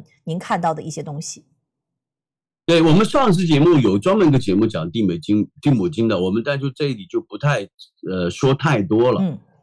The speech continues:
Speaker 2: 主要原因就是告诉大家人民多疾病嘛，你看像我们讲完了没多久就开始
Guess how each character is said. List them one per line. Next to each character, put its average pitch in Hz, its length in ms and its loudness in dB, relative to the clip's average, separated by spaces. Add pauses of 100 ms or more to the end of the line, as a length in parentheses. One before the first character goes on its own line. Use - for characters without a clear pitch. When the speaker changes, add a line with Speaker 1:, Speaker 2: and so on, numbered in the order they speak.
(100)
Speaker 2:
主 131 160 4
要 208 220 4
原 135 120 2
因 143 120 0
就 151 80 0
是 151 100 -4
告 151 180 -6
诉 127 140 -4
大 123 160 -6
家 110 320 -6
人 101 160 -4
民 117 180 -8
多 110 180 -4
疾 104 180 -10
病 95 200 -2
嘛， 76 120 -2
你 - 40 -18
看 127 160 -4
像 156 140 0
我 127 80 2
们 151 100 4
讲 - 240 -4
完 92 160 -6
了 135 160 0
没 160 140 2
多 170 240 0
久 127 240 -2
就 135 140 -18 (120)
开 131 120 -6
始 151 80 -12